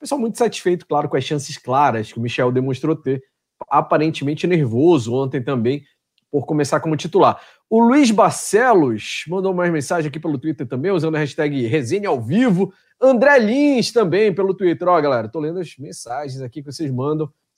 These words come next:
colocando a hashtag Resenha ao Vivo. O André Lins deu uma cornetada forte no Domi. Ele falou, "Pra mim, o Domi mexe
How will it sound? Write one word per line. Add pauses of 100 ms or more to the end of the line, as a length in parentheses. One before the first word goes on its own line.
(100)
colocando
a
hashtag
Resenha
ao
Vivo. (880)
O
André
Lins
deu
uma
cornetada
forte
no
Domi.
Ele
falou,
"Pra
mim, (280)
o
Domi
mexe